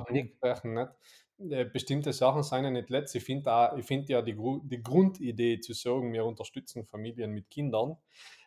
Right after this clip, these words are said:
Speaker 2: äh, ist ja per se nicht schlecht, nicht? Ähm, die Prämisse, auf der es aufbaut, und zwar, wir wollen keine Mensch-, Familien mit Migrationshintergrund fördern,
Speaker 1: Genau.
Speaker 2: äh, weil, sondern eher als,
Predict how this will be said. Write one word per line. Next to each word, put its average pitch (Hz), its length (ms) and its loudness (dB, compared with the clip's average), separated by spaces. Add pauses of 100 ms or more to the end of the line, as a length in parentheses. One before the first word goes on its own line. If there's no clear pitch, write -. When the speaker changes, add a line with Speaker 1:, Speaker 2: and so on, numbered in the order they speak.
(140)
Speaker 2:
äh, 110 400 0
ist 120 140 -4
ja 110 160 4
per 107 200 4
se 117 260 -2
nicht 104 180 -2
schlecht, 139 480 2
nicht? 113 200 -4 (480)
Ähm, 117 800 -2
die 120 320 -14
Prämisse, 120 540 0
auf 120 160 0
der 117 160 2
es 120 120 -2
aufbaut, 131 720 4
und 110 160 -6
zwar, 120 560 6
wir 110 180 0
wollen 117 300 2
keine 110 720 0
Mensch-, 120 480 -6
Familien 120 380 -2
mit 113 160 -6
Migrationshintergrund 139 1000 -2
fördern, 143 500 2
Speaker 1:
Genau. 135 300 -4
Speaker 2:
äh, 123 200 -2
weil, 120 420 2 (180)
sondern 123 340 2
eher 123 180 4
als, 113 360 2